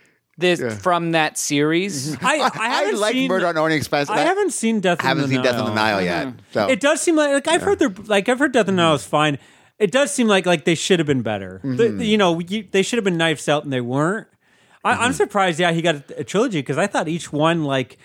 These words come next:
Speaker 3: I thought Murder on the Orient Express barely made its budget back. I
Speaker 2: Mm-hmm.
Speaker 3: thought the last one may even lost
Speaker 2: But
Speaker 3: money. And
Speaker 2: th-
Speaker 1: Again, this is the secret.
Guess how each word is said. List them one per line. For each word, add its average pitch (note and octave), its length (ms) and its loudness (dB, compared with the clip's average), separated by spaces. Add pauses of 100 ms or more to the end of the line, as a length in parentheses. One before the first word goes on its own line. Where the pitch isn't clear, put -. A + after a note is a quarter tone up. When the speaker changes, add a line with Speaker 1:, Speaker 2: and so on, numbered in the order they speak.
(140)
Speaker 3:
I D#3 100 0
thought C#4 220 2
Murder F#3+ 220 4
on F#3+ 80 2
the F3 240 0 (100)
Orient D#3+ 260 0
Express C#3 300 -2 (300)
barely F#3 400 4
made G3+ 180 2
its F3+ 120 -2
budget F#3+ 280 2
back. G#3+ 180 2
I A#2+ 60 -6
Speaker 2:
Mm-hmm. G#3+ 100 -2
Speaker 3:
thought F#3 140 -2
the D3 100 -8
last E3 360 -2
one B2+ 300 -2 (140)
may C3+ 180 -6
even D3 300 -2
lost D#3+ 380 -6
Speaker 2:
But B2+ 180 2
Speaker 3:
money. A#2 180 -2
And A#2 100 -4
Speaker 2:
th- E3+ 120 2
Speaker 1:
Again, A3+ 260 0
this G#3+ 180 0
is A3 100 -4
the A3+ 100 0
secret. G3+ 580 -2